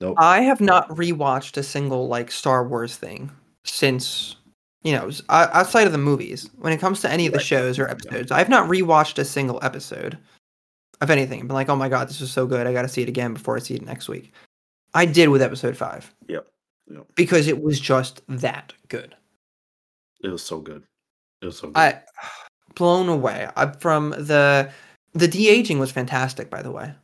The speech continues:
Speaker 1: Yeah, that
Speaker 2: Uh,
Speaker 1: worked so well. I was, I'm re-, I'm
Speaker 2: Seamless.
Speaker 1: still a little upset they didn't do the same thing for Obi-Wan.
Speaker 2: I,
Speaker 1: Um,
Speaker 2: I, me too. Oh yeah, me too. I think you, I, there was no reason you could have.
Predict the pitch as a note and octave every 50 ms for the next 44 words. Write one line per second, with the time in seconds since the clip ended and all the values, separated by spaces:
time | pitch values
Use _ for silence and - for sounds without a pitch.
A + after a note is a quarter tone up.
0 | _ _ - G#2 B2 D3+ C3+ G2+ G#2 B2+ D3 C#3 C3 C3 B2+ - - - - B2
1 | B2 C3 C3 D3 D#3+ B2 - - - _ _ _ _ _ - G2 A2 A2 G#2 G#2
2 | A2+ A2+ G#2+ G#2+ G#2+ A#2 A#2+ A#2 A#2+ - C3 A#2 A#2 - C3 C3+ C3 B2+ A#2+ G#2+
3 | - - - - G#2+ G#2+ A#2 B2 B2+ B2+ B2+ A#2+ - - B2+ B2 A#2 A#2+ A#2+ A#2
4 | A2+ B2 A#2 A#2 A2+ B2 A#2 A#2 - A#2 A2+ - A2+ A#2+ A#2+ B2 F#2+ D#2+ - -
5 | - _ _ _ _ _ _ _ _ _ _ _ _ _ _ _ _ _ - C#3
6 | C#3+ C#3+ C#3 C3+ D#3+ D3+ D3+ D3 C#3+ - - - D3+ D3+ D3+ D3+ - - - D#3+
7 | E3 F#3 A3+ B3 F4+ F#4+ - C3+ C3 - _ _ _ _ _ - G#3+ G3 C#3+ B2
8 | B2+ C#3+ G3 A3 E3 - - C#3 D#3+ F3+ F#3 - - C#3+ - D3+ C3+ - D3+ C#3+
9 | - D3 C#3 - - - D3 D3 D3 - - - - - - _ _ _ _ _
10 | _ _ _ - F#3 F#3+ G3+ G3+ A3+ G#3+ G3+ G3+ G3 F#3 F3 D3+ C#3+ C#3+ C#3+ B2
11 | B2+ B2+ C3 B2+ B2+ -